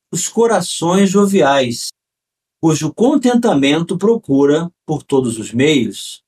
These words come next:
obstar. Irrita-se com a fé no porvir. Odeia o otimismo.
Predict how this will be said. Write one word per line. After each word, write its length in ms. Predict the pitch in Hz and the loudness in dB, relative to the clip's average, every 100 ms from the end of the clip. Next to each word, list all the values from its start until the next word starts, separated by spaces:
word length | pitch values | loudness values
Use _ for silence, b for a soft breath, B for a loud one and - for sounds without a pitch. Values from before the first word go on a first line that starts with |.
| _ _ _ _ - | _ _ _ _ -2
obstar. 800 | - - - - 135 135 123 - _ _ _ _ _ _ _ - | -2 -2 -4 0 0 0 -4 -16 _ _ _ _ _ _ _ 0
Irrita-se 1040 | 233 196 226 285 277 285 277 - 269 254 - | 4 4 4 2 2 2 2 2 2 0 -4
com 180 | 220 | 0
a 140 | 220 190 | 0 -2
fé 420 | - - 165 190 | -6 -2 2 2
no 160 | 214 196 | 2 0
porvir. 720 | 240 214 135 127 135 120 - _ _ _ _ _ _ _ | 0 0 0 2 2 0 -6 _ _ _ _ _ _ _
Odeia 960 | 196 208 135 180 220 233 240 247 247 - | 0 0 0 2 2 2 2 0 -2 -4
o 160 | 170 208 | 0 2
otimismo. 800 | 202 226 170 143 147 123 101 | 2 0 2 4 2 -2 -8